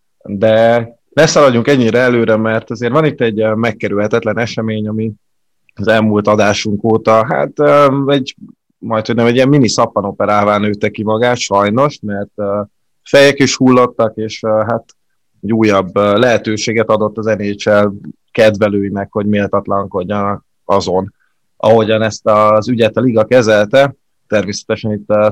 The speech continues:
Tom Wilsonnak az álmok futásáról van szó. Ugye, aki nem látta, nem tudom, hogy van-e ilyen, ha igen, akkor mindenképpen nézzen utána. Először New York Rangers elleni meccsen először Pavel Buchnevich fejét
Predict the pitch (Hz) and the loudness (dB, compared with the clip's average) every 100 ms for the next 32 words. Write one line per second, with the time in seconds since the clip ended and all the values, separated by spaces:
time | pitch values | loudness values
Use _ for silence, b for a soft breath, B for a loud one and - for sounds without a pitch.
0 | - 127 110 104 95 - 113 107 101 98 | 0 0 2 2 -2 -6 -2 -2 0 -2
1 | 98 101 107 104 101 98 98 - - 98 | -2 -2 -2 -2 -2 -4 -8 -10 -4 -4
2 | - 101 101 101 101 98 95 - 127 127 | -2 0 2 0 0 -2 -4 -2 0 -2
3 | - _ _ _ _ _ - 107 104 104 | -6 _ _ _ _ _ -6 0 2 0
4 | 104 - - 110 104 107 117 123 113 - | -2 -6 0 0 2 0 2 2 0 2
5 | 117 113 104 101 113 101 101 110 101 107 | 2 2 -2 -2 0 0 -2 -2 -2 -2
6 | 110 95 95 101 95 - 92 92 101 107 | -2 -6 -2 -2 -2 -6 -6 -6 -2 -2
7 | 104 101 107 101 101 131 131 117 107 101 | 0 0 0 0 0 0 2 2 2 0
8 | 95 _ _ _ _ - 104 104 101 - | -2 _ _ _ _ -4 0 0 0 -2
9 | 101 104 - 120 151 151 117 123 117 107 | 0 2 0 2 4 4 4 2 0 0
10 | - 113 104 107 117 - 110 107 104 - | 0 0 0 -2 -2 -2 -2 -2 -4 -4
11 | 101 - 107 101 98 123 - 110 104 104 | -4 0 0 2 2 0 -2 -4 -4 -6
12 | - 117 107 104 | 0 2 2 0